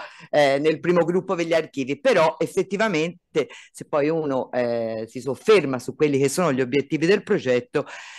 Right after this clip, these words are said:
la nostra, l'obiettivo principale è quello di, eh, contribuire ad arricchire il quadro delle conoscenze sul paesaggio della, eh, della Maremma. In questo caso,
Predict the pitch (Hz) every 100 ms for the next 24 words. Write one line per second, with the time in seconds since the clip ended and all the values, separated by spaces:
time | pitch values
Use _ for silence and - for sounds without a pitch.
0 | - 170 180 170 165 - 147 139 135 131
1 | 127 123 135 151 147 220 156 180 196 180
2 | 220 180 156 160 175 180 - - - 208
3 | - 180 202 175 151 190 185 - - _
4 | 160 - - 285 262 226 190 185 151 107
5 | 98 - 123 135 143 156 - 214 139 127
6 | - 180 127 139 165 202 240 220 - -
7 | 113 110 156 175 - 143 117 110 98 101
8 | 98 107 - - - 117 127 117 117 117
9 | 120 - 123 113 110 107 104 123 117 104
10 | 95 95 92 120 131 233 226 294 285 233
11 | 247 208 262